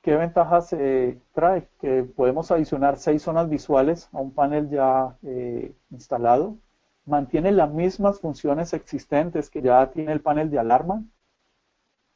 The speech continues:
Tiene el respaldo de reporte de alarmas por G S M y G P R S a la central de monitoreo. Tiene comunicación de dos vías con los Peer Camera,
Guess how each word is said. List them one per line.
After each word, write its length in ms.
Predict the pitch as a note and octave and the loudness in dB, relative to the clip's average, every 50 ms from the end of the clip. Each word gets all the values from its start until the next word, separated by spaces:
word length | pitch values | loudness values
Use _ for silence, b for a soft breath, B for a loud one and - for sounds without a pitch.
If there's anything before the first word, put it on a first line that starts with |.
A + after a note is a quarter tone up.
| _ - | _ -6
Tiene 320 | E3 D#3 D3+ D#3 F3 F3+ | -6 -4 0 2 2 2
el 120 | F3 D3+ | 2 0
respaldo 580 | D3+ D3+ D3+ - - D3 C#3 C#3 C#3 D3+ D#3 D#3+ | -4 -6 -6 -4 -2 0 0 0 2 2 2 2
de 100 | E3 D3+ | 2 0
reporte 400 | D3+ C3+ C3+ - D3 C3+ C3+ D#3+ | -2 -4 -6 -2 0 0 2 2
de 60 | D#3 | 2
alarmas 360 | C#3+ C3 B2+ C#3 D3 D#3 - | 2 2 2 2 0 -4 -8
por 220 | _ - D3 C3+ - | _ -6 -6 -6 -4
G 120 | - C3 | -2 -2
S 200 | C3+ C3+ - D#3 | -2 -2 -2 -4
M 160 | C#3+ D3+ D#3 | -4 -4 -6
y 100 | C#3+ C3 | -8 -8
G 120 | - D#3 C3+ | -6 -6 -4
P 160 | - D3+ C#3+ | 0 0 0
R 200 | C#3 C3+ C#3+ D3 | 2 4 4 2
S 240 | D3 - F3 E3 - _ - | 2 0 -4 -8 -8 _ -14
a 80 | - C3+ | -12 -10
la 100 | B2+ B2 | -10 -10
central 340 | - B2+ A#2+ B2 - B2 B2+ | -10 -12 -12 -6 -4 -2 -2
de 100 | D3 D3 | -2 -2
monitoreo. 600 | D3+ C#3+ C#3 - B2+ A#2+ C3 C#3 D#3 F3+ G#3 - _ _ _ _ _ _ _ _ _ _ _ _ _ _ _ _ | -4 -6 -8 -6 -4 -2 0 0 0 0 -2 -8 _ _ _ _ _ _ _ _ _ _ _ _ _ _ _ _
Tiene 260 | - A3 G#3 E3+ E3 | -4 -2 -2 -2 -2
comunicación 720 | - F3 D#3+ D#3+ D3 - D3 C3 - - C#3+ C#3 C#3+ C#3+ C3+ | -2 -2 -2 -2 -4 -4 -4 -4 -2 -2 -2 -2 0 0 0
de 160 | D3 D3 D3 | 0 2 4
dos 260 | D3+ D3+ D3+ C#3 C#3 | 4 2 2 0 -2
vías 320 | D3 D#3 D#3+ E3 F3 E3+ | -2 0 2 2 0 -2
con 220 | - - D#3 C#3 C3 | -6 -12 -10 -6 -4
los 260 | B2+ B2 B2 B2 _ | -2 -2 -4 -4 _
Peer 260 | _ - C#3 C3 C3+ | _ -4 -4 -4 -2
Camera, 560 | - D#3 C#3+ C#3+ D#3 D#3 D#3+ E3 D#3+ D#3 - | 0 2 2 4 4 2 2 2 0 0 -2